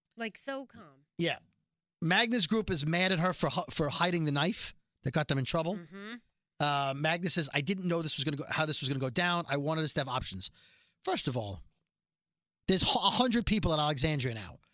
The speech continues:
Speaker 2: What were you gonna do with your little knife?
Speaker 1: <laughs>
Speaker 2: Put
Speaker 1: It
Speaker 2: it to
Speaker 1: was
Speaker 2: somewhere.
Speaker 1: very,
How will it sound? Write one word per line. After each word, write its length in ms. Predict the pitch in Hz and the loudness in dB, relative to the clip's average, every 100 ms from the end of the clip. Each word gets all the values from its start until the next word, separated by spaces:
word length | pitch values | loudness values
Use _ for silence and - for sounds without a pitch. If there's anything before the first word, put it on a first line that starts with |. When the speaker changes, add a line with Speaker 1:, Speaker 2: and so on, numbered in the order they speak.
| _ _ _ | _ _ _
Speaker 2:
What 180 | 180 226 | 0 2
were 60 | 240 | 2
you 60 | |
gonna 100 | 226 | 2
do 60 | 214 | 2
with 80 | 190 | 2
your 60 | |
little 140 | 175 160 | 2 2
knife? 380 | 127 95 - - _ - | 0 -4 -8 -10 _ -12
Speaker 1:
<laughs> 1400 | - - - _ _ _ _ _ _ _ _ _ _ - | -10 -14 -20 _ _ _ _ _ _ _ _ _ _ -2
Speaker 2:
Put 140 | 202 | 0
Speaker 1:
It 40 | 294 | 2
Speaker 2:
it 20 | |
to 40 | 226 | 4
Speaker 1:
was 60 | |
Speaker 2:
somewhere. 220 | 226 208 226 | 6 6 4
Speaker 1:
very, 140 | 247 | 0